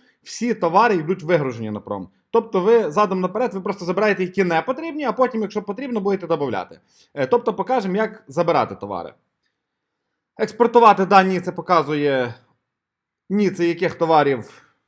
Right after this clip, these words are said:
не експортується на пром. «Да» – Це які товари експортуються на пром. Коли пусто, то це всі. Ті, що експортуються, ті, що не експортуються.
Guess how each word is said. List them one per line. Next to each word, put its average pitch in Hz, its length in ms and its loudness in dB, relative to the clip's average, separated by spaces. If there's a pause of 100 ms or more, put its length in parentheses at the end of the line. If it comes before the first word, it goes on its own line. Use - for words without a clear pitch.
не 185 200 -2
експортується 233 640 0
на 226 100 0
пром. 220 460 -2 (960)
«Да» – 208 520 4
Це 175 140 -4
які 160 220 -4
товари 160 520 0
експортуються 135 840 -4
на 110 100 -6
пром. 90 320 -8 (1080)
Коли 185 180 0
пусто, 220 400 -6
то 156 120 -14
це 170 140 -8
всі. 120 320 -10
Ті, 156 140 -10
що 160 160 -10
експортуються, 180 680 -8
ті, 117 140 -16
що 139 180 -8
не 117 180 -4
експортуються. 90 720 -14